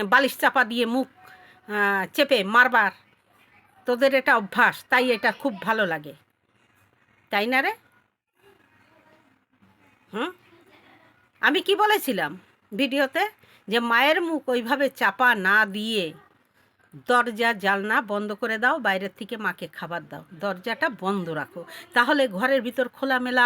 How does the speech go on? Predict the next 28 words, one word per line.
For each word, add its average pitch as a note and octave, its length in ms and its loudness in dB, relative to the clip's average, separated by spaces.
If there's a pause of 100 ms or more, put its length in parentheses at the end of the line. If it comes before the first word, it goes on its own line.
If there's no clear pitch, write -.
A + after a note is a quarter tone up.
(100)
হাওয়া, B3+ 240 6 (880)
তার A#3 160 6 (100)
ভিতরে B3 360 -2
মায়ের A3+ 300 0
মুখটা A3+ 380 -4
বন্ধ A3+ 200 -4
রইল, A#3 220 -4 (140)
কেউ A3+ 120 0 (220)
দেখলো B3+ 320 0 (120)
না, A#3+ 60 -2 (520)
মাও C#4 220 4 (100)
কাকে D#4+ 240 2 (120)
দেখলো A3+ 300 -2 (100)
না, A3 60 -2 (260)
কাউকে A3 260 -2 (100)
দেখতে - 300 -10
পেল G3+ 140 -8 (140)
না। G#3 60 -10 (920)
মুখের C4+ 260 -2
মধ্যে C4+ 260 -2
তো C4+ 120 2
গামছা C4+ 360 2
পেঁচানোর F#4 400 6 (120)
দরকার F4 300 6 (120)
নেই, D#3 120 -4 (1400)
পেঁচিয়ে C#4 360 2
পেঁচিয়ে, F4+ 340 2 (160)
মুখের D#4+ 240 2